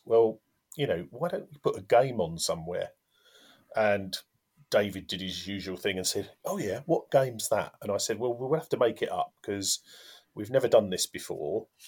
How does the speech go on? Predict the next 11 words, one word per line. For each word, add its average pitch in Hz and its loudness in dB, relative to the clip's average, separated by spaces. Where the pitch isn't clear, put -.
Um, 90 -4
I've 117 2
got - -2
lots - 0
of - -8
experience 101 -4
of 87 -14
war 85 -6
games 90 -4
and 90 -6
I, 90 -6